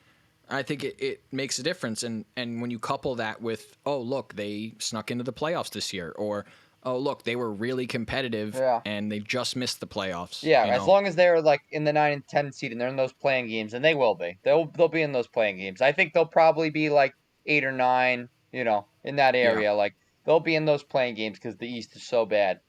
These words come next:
Speaker 1: Uh, and, you know, another fear is if you trade Randall, you may lose the team. Like, you, like,
Speaker 2: Yeah.
Speaker 1: this team, like, you gotta remember, these guys, they want to
Speaker 2: And how does
Speaker 1: win.
Speaker 2: that look to free agents?
Speaker 1: It doesn't
Speaker 2: Like,
Speaker 1: look good. Like,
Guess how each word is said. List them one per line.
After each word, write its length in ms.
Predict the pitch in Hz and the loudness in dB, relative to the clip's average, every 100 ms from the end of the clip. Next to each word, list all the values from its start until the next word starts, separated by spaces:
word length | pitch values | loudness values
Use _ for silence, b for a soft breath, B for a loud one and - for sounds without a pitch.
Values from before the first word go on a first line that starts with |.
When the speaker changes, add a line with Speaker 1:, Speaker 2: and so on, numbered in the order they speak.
| _ - - | _ -6 2
Speaker 1:
Uh, 220 | 117 113 | 4 4
and, 280 | 120 151 165 | 2 -2 0
you 80 | |
know, 220 | 156 120 - - | 2 2 0 -8
another 340 | 143 175 208 | -2 0 0
fear 260 | 160 165 147 | -2 -2 0
is 160 | 135 113 | -2 -6
if 220 | 139 - | -8 -6
you 100 | 208 | -4
trade 280 | - 196 127 | 0 2 4
Randall, 520 | 160 165 123 113 107 | 2 4 2 2 0
you 200 | 120 135 | -4 -2
may 160 | 160 143 | 2 2
lose 220 | 143 131 | 0 -4
the 100 | 117 | -8
team. 400 | - 123 92 82 _ - | -8 -8 -8 -12 _ -4
Like, 220 | 110 110 _ | -2 -2 _
you, 120 | 120 | 0
like, 220 | 120 110 _ b | 0 0 _ b
Speaker 2:
Yeah. 220 | 127 135 - | -4 -4 -2
Speaker 1:
this 180 | 160 156 | -2 0
team, 220 | - 180 | -2 2
like, 160 | 165 147 | 4 6
you 40 | |
gotta 160 | 185 190 | 6 6
remember, 260 | 185 165 | 4 2
these 220 | 143 160 156 | -2 -4 6
guys, 560 | 175 170 165 165 - _ - | 8 8 8 4 -4 _ -4
they 100 | 143 | 0
want 320 | 143 156 151 | 4 4 4
to 60 | 139 | 0
Speaker 2:
And 80 | |
how 80 | 156 | 2
does 80 | 143 | 2
Speaker 1:
win. 80 | 117 | 2
Speaker 2:
that 140 | 151 | 0
look 240 | 143 202 - | 0 -2 -2
to 100 | 139 | -6
free 300 | - 143 147 | -4 -4 -4
agents? 440 | 208 127 87 - 143 | -4 -6 -8 -8 -2
Speaker 1:
It 100 | 151 | 4
doesn't 260 | 170 175 156 | 4 4 0
Speaker 2:
Like, 20 | |
Speaker 1:
look 160 | 147 | 0
good. 280 | 151 160 104 | 4 4 4
Like, 220 | 104 104 | 0 -2